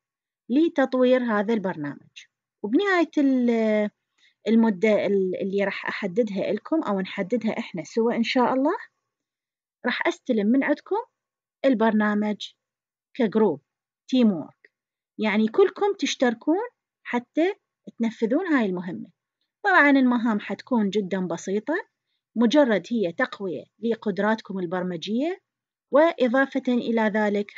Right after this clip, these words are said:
راح تحصلون درجات إضافية عليها. هذا الفيديو انتهى، هذا الفيديو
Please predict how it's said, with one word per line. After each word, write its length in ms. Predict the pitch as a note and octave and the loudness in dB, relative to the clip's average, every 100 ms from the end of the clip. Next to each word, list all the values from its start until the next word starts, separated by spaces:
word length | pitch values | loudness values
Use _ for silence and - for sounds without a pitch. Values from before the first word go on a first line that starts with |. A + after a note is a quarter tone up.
| A3 | -8
راح 160 | G#3 | -8
تحصلون 760 | - - G3+ - G#3+ B3+ C4+ A#3+ | -8 -8 -8 -4 0 2 2 2
درجات 520 | G3+ G3 F3+ G#3 G#3 - | 2 2 2 0 -2 -4
إضافية 540 | F#3+ F#3 E3+ F#3+ F#3 | -6 -6 -6 -6 -4
عليها. 480 | G#3 A3+ D3+ C#3 D3 _ _ _ _ _ _ _ _ _ _ _ | -2 -2 -4 -6 -18 _ _ _ _ _ _ _ _ _ _ _
هذا 360 | C#4+ C4 C4+ C4 | 2 4 2 2
الفيديو 1400 | - G3+ G3 F#3+ F3+ F3 F3 E3+ E3 E3 A#3+ G3 A3 C#4+ - _ _ _ - | 0 0 0 -2 -4 -6 -8 -8 -10 -4 -2 2 2 2 -2 _ _ _ -2
انتهى، 300 | A#3 B3+ A3 - _ C#4 | 0 2 0 -4 _ -4
هذا 220 | C4 G3 | -2 0
الفيديو 480 | F#3+ A3 E3 D#3 | 0 -2 -4 -8